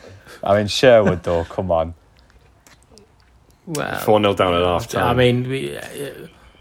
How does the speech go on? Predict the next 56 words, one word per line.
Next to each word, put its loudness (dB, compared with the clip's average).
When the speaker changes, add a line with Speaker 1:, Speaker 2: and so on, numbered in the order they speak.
Speaker 1:
Yeah. -4
Se-, 4
Speaker 3:
And -2
the -6
Speaker 1:
seriously, 2
Speaker 3:
Bradf-, 8
Speaker 1:
though, 2
Speaker 3:
and 6
Speaker 1:
look, 2
Speaker 3:
lose 4
it, 2
Speaker 1:
you -2
Speaker 3:
losing 4
Speaker 1:
know, 2
Speaker 3:
to 2
a 0
third 0
division -6
team -4
in -4
the -2
F -6
A -6
Cup. -12
Speaker 2:
Didn't, 2
wasn't, 4
wasn't 4
Sherwood 4
in 0
charge 4
of 2
Spurs 2
when -2
they 0
beat -6
us -10
five 2
one -2
as -8
well? -6
Speaker 3:
Yes. -4
Speaker 1:
I, 6
I 6
think 0
he -2
was 4
actually, 0
right. 4
Yeah, 8
yeah. 4
Speaker 2:
Yeah, -6
may 4
I 6
get 2
Sherwood 4
in? -4